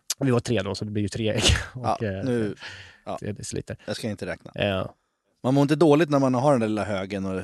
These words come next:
Speaker 2: lägger i de där små
Speaker 1: Ja, men det är
Speaker 2: äggen
Speaker 1: mysigt
Speaker 2: och
Speaker 1: så här,
Speaker 2: känner
Speaker 1: och så
Speaker 2: sig
Speaker 1: lägger man,
Speaker 2: lite
Speaker 1: man gör den lilla vulkanen så att säga, hålet,
Speaker 2: Ja.
Speaker 1: så lägger
Speaker 2: Mm.
Speaker 1: man äggen där i, så börjar man sakta väva ihop äggen och så, så får man in lite mjöl åt gången, liksom, så man
Speaker 2: Ja.
Speaker 1: inte blandar allting på en gång.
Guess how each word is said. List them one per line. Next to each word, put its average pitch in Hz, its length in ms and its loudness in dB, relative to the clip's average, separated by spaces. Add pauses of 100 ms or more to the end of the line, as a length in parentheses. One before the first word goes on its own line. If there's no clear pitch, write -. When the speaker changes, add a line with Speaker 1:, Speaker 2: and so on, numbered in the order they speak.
(120)
Speaker 2:
lägger 110 240 -6
i 101 60 -2
de 98 100 -4
där 95 60 -4
små - 80 0
Speaker 1:
Ja, 185 60 6
men 202 60 6
det 202 60 8
är - 0 -
Speaker 2:
äggen 202 100 8
Speaker 1:
mysigt 185 140 4
Speaker 2:
och 175 60 0
Speaker 1:
så 165 60 6
här, 147 80 8
Speaker 2:
känner 170 120 6
Speaker 1:
och 170 80 4
så - 20 -2
Speaker 2:
sig 185 100 6
Speaker 1:
lägger 190 220 6
man, 180 200 6
Speaker 2:
lite 151 120 -10
Speaker 1:
man 165 200 6
gör 190 160 8
den 180 120 2
lilla 156 240 4
vulkanen 135 580 4
så 110 80 -2
att 101 60 -6
säga, 110 120 2
hålet, 120 380 4
Speaker 2:
Ja. 107 120 -4
Speaker 1:
så 131 140 -4
lägger 135 140 4
Speaker 2:
Mm. 131 120 2
Speaker 1:
man 127 60 6
äggen 127 180 2
där 117 60 2
i, 117 120 2 (420)
så - 140 -2
börjar 160 160 4
man 156 100 4
sakta - 320 2
väva 127 200 4
ihop 151 180 2
äggen 165 340 4 (220)
och 143 180 4
så, 147 80 0
så 151 180 -2 (520)
får - 160 0
man 160 140 4
in 185 320 4
lite 139 440 0
mjöl 135 200 4
åt 143 100 0
gången, 139 420 2
liksom, 101 260 -10
så 120 80 -6
man 135 80 6
Speaker 2:
Ja. 131 60 4
Speaker 1:
inte 123 100 0
blandar 131 260 4
allting 120 240 -2
på 127 80 0
en 123 100 2
gång. 127 220 -4